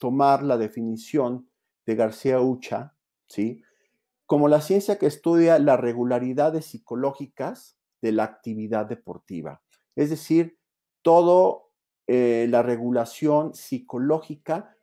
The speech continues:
cuando estamos, eh, teniendo una actividad deportiva.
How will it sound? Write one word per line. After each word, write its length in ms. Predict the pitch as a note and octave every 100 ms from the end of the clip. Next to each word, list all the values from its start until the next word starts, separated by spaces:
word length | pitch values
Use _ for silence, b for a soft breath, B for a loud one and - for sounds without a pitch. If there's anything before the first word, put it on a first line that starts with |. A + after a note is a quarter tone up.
| _
cuando 300 | B2 A#2+ A#2
estamos, 840 | A2+ - D3+ D#3 C#3+ F3+ - _ _ _ _ _ _ _
eh, 540 | B2 A#2 A2 A2 G#2+ -
teniendo 440 | A#2+ B2 C3+ C3+
una 160 | C3+ C3+
actividad 540 | B2+ - G#2+ G#2+ G#2+
deportiva. 720 | G#2+ - F#2 - G#2 E2+ -